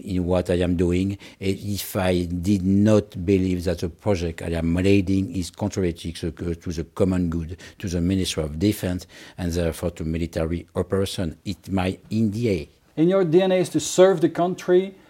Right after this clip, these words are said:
Speaker 2: and to serve the, the, the army and, and s-, and to protect France.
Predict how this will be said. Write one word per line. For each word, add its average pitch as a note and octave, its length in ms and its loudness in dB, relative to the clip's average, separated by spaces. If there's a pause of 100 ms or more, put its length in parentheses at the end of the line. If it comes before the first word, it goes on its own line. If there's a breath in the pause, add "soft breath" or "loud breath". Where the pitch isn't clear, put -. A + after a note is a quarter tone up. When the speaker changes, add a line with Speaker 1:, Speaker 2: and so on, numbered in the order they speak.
(140 soft breath)
Speaker 2:
and A#2 140 -8
to - 80 -14
serve F3 440 6
the, D3 200 8
the, C3+ 200 2
the C#3 240 4
army E3+ 560 4
and, C#3 340 0
and C3+ 160 -2
s-, - 140 -8 (100)
and C#3+ 160 2
to C#3+ 60 0
protect C#3+ 320 -2
France. G2 400 0